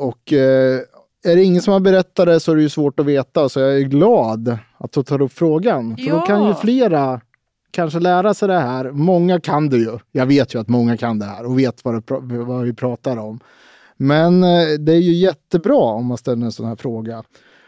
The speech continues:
Speaker 1: Och samtidigt så vet ju vi vad vi ska fylla den här podden med.
Speaker 2: Ja, precis. Exakt.
Speaker 1: Det är jätteskönt.
Speaker 2: <laughs>
Speaker 1: Jätteskön fråga. Nej, men eftersom jag vet att han sitter i en Smartrock T fyrtio just nu, så vet jag också att han har en borrmaskin som heter,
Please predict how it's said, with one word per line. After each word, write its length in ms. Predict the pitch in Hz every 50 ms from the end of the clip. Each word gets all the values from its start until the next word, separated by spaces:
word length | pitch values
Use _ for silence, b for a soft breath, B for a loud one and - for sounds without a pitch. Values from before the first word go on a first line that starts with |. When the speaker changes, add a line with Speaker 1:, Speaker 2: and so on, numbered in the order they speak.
| b b b
Speaker 1:
Och 340 | - 151 156 156 160 143 139
samtidigt 420 | - 165 151 131 - - 226 202
så 100 | 175 190
vet 220 | 175 170 160 - -
ju 60 | 147
vi 160 | 143 175 202
vad 120 | 175 151 147
vi 80 | 143
ska 180 | - - 147 123
fylla 320 | - - 139 127 123 123
den 120 | 123 120 120
här 80 | 113 113
podden 360 | - 220 226 160 110 110 104
med. 100 | 107 113 -
Speaker 2:
Ja, 180 | - 208 214 - -
precis. 400 | - - 185 - 190 185 - - - _ _
Exakt. 260 | - - - - 180
Speaker 1:
Det 100 | 170 190
är 100 | 185 185
jätteskönt. 800 | 180 180 175 - - 214 160 214 247 240 - 214 226 - - - 202 -
Speaker 2:
<laughs> 140 | - - -
Speaker 1:
Jätteskön 540 | - 151 135 - _ 160 147 - 180 160 143
fråga. 240 | - 147 151 151 - - _ B B B B B B B B B B _
Nej, 360 | - 131 151 165 175 185 202 196
men 300 | 190 190 190 180 175 170
eftersom 320 | 190 170 - - - 180
jag 80 | 170 175
vet 320 | 180 196 185 165 - -
att 240 | 147 143 _ _ - 131 127 135 139 - 139 127 117 107 107 -
han 300 | - 151 147 147 143 127
sitter 380 | - 139 131 - _ - 131
i 40 | 127
en 120 | 123 120
Smartrock 460 | - - 147 143 139 - - 127 113 -
T 120 | 127 117
fyrtio 340 | - - 151 - _ _ 113
just 240 | 101 104 110 - -
nu, 220 | 113 107 - - 120
så 560 | - - - 131 120 117 117 117 117 117 110 113
vet 380 | 123 123 135 139 143 127 - -
jag 120 | 117 117
också 280 | 123 123 - - - 120
att 120 | 117 -
han 140 | 117 117 117
har 160 | 120 120 120
en 120 | 120 120 120
borrmaskin 640 | 131 123 117 113 117 117 113 - - 151 135 120 110
som 200 | - 110 113 113
heter, 600 | 113 113 110 107 - _ 120 113 113 110 110